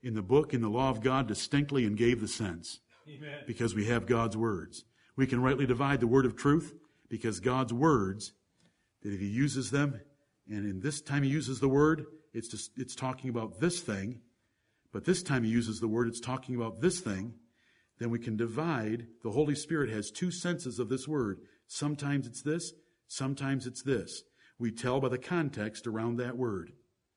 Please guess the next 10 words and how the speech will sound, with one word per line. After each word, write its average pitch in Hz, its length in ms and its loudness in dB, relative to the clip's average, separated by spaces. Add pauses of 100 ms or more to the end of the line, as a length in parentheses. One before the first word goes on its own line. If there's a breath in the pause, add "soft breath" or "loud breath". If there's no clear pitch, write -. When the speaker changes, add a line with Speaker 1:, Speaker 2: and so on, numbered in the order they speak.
(300)
Speaker 2:
Yep. - 100 -20
Speaker 1:
just 117 200 -6
like 120 180 -4
you 120 80 -2
did 110 140 0
in 107 100 -4
third 107 240 -4
grade 101 260 -4
spelling 107 360 -4
bees. 82 360 -12